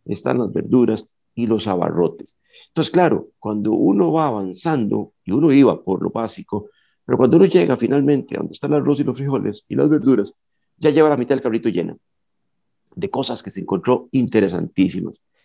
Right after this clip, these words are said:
Y eso es lo que nos puede llevar peligrosamente a tu pregunta, que efectivamente la gente, eh, en lugar de apegarse a un listado,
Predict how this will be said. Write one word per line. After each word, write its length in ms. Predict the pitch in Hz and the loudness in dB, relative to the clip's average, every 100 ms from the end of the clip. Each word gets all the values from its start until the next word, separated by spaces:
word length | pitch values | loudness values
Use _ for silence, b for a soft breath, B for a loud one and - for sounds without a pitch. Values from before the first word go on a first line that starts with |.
| _ _ - | _ _ -2
Y 200 | 151 160 | 4 4
eso 240 | 165 185 | 4 0
es 80 | 175 | 0
lo 140 | 180 | 0
que 120 | - | 0
nos 180 | - - | -4 -4
puede 380 | - 135 147 - _ - | 0 0 0 -4 _ -4
llevar 420 | 160 147 123 - | 0 2 0 -2
peligrosamente 1160 | - 160 160 147 110 120 131 156 131 95 - 131 _ _ _ - | 0 0 0 -2 0 0 0 -2 -4 -6 -8 -14 _ _ _ -12
a 80 | - | -10
tu 120 | - | -6
pregunta, 440 | 113 131 220 - _ _ _ _ _ | -2 0 0 -6 _ _ _ _ _
que 120 | - | -12
efectivamente 640 | 151 82 131 131 127 - 120 | -12 -4 0 2 2 2 0
la 140 | 90 | 0
gente, 460 | - 135 104 107 - _ _ _ _ | -4 -6 -6 -10 -12 _ _ _ _
eh, 480 | 95 98 104 101 90 90 - | -2 0 0 -4 -12 -16 -6
en 100 | 120 | -2
lugar 280 | 101 123 131 | 2 4 4
de 100 | 156 | 2
apegarse 720 | 156 104 123 143 110 95 - _ | 2 0 2 0 -2 -8 -10 _
a 100 | - | -4
un 280 | 98 117 131 | 0 0 0
listado, 800 | 135 104 - - 170 117 104 | 0 -2 -4 -2 0 2 0